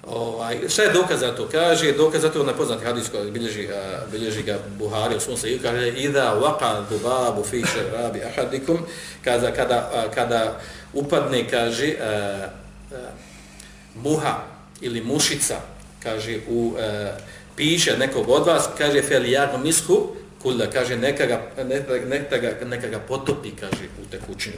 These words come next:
koja ima sup ili vodu, kaže, „Thumme liyatrahu”, kaže, „zatim neka izbaci”.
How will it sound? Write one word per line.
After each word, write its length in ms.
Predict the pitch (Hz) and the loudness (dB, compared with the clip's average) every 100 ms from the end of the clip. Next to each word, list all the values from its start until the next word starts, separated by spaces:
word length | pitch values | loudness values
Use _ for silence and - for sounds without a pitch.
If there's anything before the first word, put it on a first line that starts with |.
| - | -12
koja 140 | 87 | -12
ima 300 | 92 92 82 | -12 -12 -10
sup 380 | - 104 87 82 | -10 -8 -10 -12
ili 120 | 78 - | -14 -10
vodu, 240 | 127 160 - - - - | -6 -6 -6 -14 -16 -8
kaže, 220 | 143 147 139 - - 123 120 | 0 2 2 0 -4 -4 0
„Thumme 220 | 165 160 | 4 4
liyatrahu”, 800 | 139 139 143 - 135 139 - 98 - | 6 6 4 0 0 -2 -4 -8 -6
kaže, 240 | 120 117 | -6 -2
„zatim 320 | 117 147 160 | 0 0 0
neka 280 | 143 123 139 | 0 0 -2
izbaci”. 760 | 123 113 110 92 - - - | -2 -4 -4 -6 -6 -10 -10